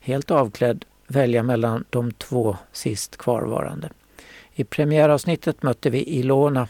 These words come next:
trettioett år. Hon är bisexuell och attraheras av både kvinnor och män, säger hon. I slutomgången hade hon att välja mellan en mycket piercad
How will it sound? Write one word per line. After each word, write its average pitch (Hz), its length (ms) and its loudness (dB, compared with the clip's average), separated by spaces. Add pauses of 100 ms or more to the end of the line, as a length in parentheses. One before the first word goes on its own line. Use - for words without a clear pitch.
(120)
trettioett - 640 -6
år. 123 140 -2
Hon 117 240 -4
är 117 120 -4
bisexuell 139 760 -2
och 139 180 0
attraheras 117 680 -2
av 123 140 -2
både 127 240 -2
kvinnor 123 360 -2
och 110 80 0
män, - 240 -6
säger - 220 -8
hon. 107 180 -10 (640)
I 131 240 -2
slutomgången 147 920 2
hade 120 280 0
hon 123 120 0
att 127 200 -2
välja 120 320 0
mellan 120 520 0
en 120 380 -6
mycket - 440 -4
piercad 143 680 0